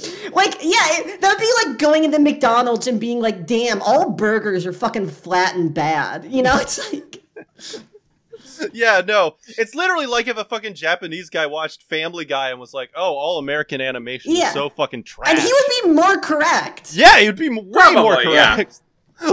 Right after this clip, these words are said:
Speaker 2: Like, what good
Speaker 3: Yeah.
Speaker 2: animation is on the air right now? Smiling Friends? I think that's it.
Speaker 3: Primal Season two is coming out this summer.
Speaker 1: Yeah, that's
Speaker 2: Yeah.
Speaker 1: No, but it's, yeah, it's like, it, it's, it's just so fucking blinkered.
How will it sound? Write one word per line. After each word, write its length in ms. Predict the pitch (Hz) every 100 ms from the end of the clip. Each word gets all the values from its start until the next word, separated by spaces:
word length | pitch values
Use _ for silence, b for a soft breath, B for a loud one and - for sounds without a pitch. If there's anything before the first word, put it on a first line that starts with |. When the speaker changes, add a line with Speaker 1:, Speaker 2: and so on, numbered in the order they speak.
| -
Speaker 2:
Like, 140 | 220
what 380 | 247 311 208 170
good 260 | 196 240
Speaker 3:
Yeah. 80 | 226
Speaker 2:
animation 600 | 202 208 180 160 180 196
is 120 | 151 143
on 140 | 160
the 120 | 151 156
air 80 | 170
right 180 | 131
now? 200 | 113 107
Smiling 580 | 98 - 143 127 165 185
Friends? 400 | 180 208 202 208 185
I 60 |
think 200 | 165 202
that's 240 | 185 147 147
it. 260 | 165 110 _ _ _ _ -
Speaker 3:
Primal 200 | 143 147
Season 320 | 127 151 135 120
two 160 | 143
is 100 | 151
coming 220 | - 123 110
out 140 | 104
this 160 | - 104
summer. 300 | - 104 107 -
Speaker 1:
Yeah, 340 | 214 202 196 -
that's 380 | - 208 - - _ _ _ _ _ -
Speaker 2:
Yeah. 140 | 147
Speaker 1:
No, 140 | 220 226
but 120 | 302
it's, 180 | 339 311
yeah, 420 | 320 339 403 220
it's 160 | 254 -
like, 240 | 302 294
it, 960 | - _ _ _ - 127 - 311 320 311
it's, 140 | 285
it's 320 | 320 302 320 -
just 260 | 359 359
so 180 | 339 349
fucking 440 | 339 330 320 277 208
blinkered. 540 | 208 233 233 190 175